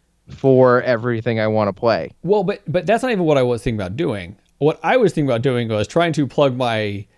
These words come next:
Speaker 2: my controller that I built into my P S one and seeing if I can play it like an arcade.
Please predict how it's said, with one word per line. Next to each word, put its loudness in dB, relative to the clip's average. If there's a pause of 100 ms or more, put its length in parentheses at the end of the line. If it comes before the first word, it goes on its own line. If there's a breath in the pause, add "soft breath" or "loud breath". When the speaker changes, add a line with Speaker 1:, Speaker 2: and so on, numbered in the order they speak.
(360)
Speaker 2:
my -4 (220)
controller 4
that -4
I 2
built -4 (180)
into -2
my -2
P -2
S -6
one -2 (180)
and -4
seeing -2
if -2
I 0
can -4
play 0 (100)
it 0
like -4
an -2
arcade. -4